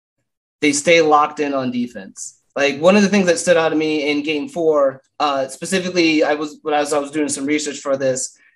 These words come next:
the second half, Miami actually held Boston to no field goals for the last five and a half minutes.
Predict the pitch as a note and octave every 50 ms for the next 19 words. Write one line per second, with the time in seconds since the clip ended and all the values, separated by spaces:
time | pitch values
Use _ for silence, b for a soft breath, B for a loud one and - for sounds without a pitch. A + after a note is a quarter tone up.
0 | b b _ _ - - E3 E3 D3 - - G3+ G#3 G#3 A3+ F3+ - - E3 E3+
1 | D3 B2+ B2 A#2+ - _ - C#3 D3 D#3+ F#3 G#3 G#3+ G3+ F#3+ F#3 - E3+ C#3+ -
2 | E3 E3 D#3+ D#3 D#3 D3 D3+ D3 D3 C#3+ C#3+ C#3+ - C#3+ C3 B2+ - D3 C#3+ C3+
3 | C#3 D3+ D#3 F3 E3+ E3+ - - D#3+ D#3+ D#3 - C#3+ C3+ C3+ C3+ C3 - C#3+ C3+
4 | C#3 C#3 C3+ C3 B2 - - _ _ - D3 D3 D3+ D#3 D#3+ D#3 C#3+ B2+ C#3 C#3
5 | C3+ C3 - A#2 A#2 A#2+ A2 G2+ - _ - - - _